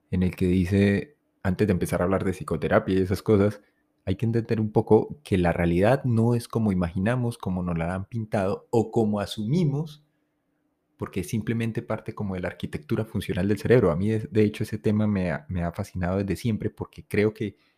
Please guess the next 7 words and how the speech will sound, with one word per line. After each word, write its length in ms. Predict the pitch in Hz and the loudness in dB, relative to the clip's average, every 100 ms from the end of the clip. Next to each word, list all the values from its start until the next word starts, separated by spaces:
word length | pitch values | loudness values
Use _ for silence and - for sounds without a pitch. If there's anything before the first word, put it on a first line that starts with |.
| _ _ - | _ _ -8
en 160 | 92 | -4
parte, 500 | - 98 - 113 - _ _ _ _ _ _ | -2 -4 -4 -6 -8 _ _ _ _ _ _
si 140 | 107 | -4
se 160 | - 85 | -4 0
llega 540 | 110 147 156 131 101 | 0 0 0 2 0
a 40 | 90 | -2
desenmarañar 1160 | 69 87 90 98 87 87 82 85 98 98 - | -4 -6 -4 -2 -2 -2 -2 0 -2 -4 -10